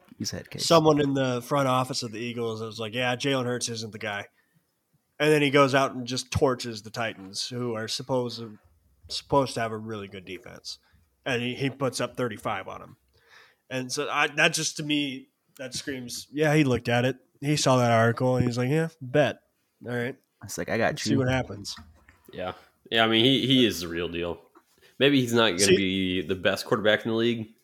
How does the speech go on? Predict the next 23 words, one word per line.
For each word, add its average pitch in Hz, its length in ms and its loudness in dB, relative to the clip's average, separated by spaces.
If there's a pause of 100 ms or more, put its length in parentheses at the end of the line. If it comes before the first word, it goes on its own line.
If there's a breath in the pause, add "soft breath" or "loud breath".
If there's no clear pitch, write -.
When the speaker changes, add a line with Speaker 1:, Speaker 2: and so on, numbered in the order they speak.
(800)
Speaker 3:
but 92 400 0 (560)
he's 110 220 0
Speaker 1:
Got 110 80 4
a 113 40 4
real 135 160 8
Speaker 3:
good 85 120 2
enough 82 180 -6
to 92 80 -4
win. 80 240 -8 (400 soft breath)
Speaker 1:
Yeah, 104 160 4
he's 110 120 4
got 135 140 6
a 131 40 6
real 151 180 8
shot 147 280 8
to 143 60 2
win 131 120 8
the 123 100 8
M 120 80 8
V 117 100 6
P 110 160 2
this 107 260 2
year. 101 300 -2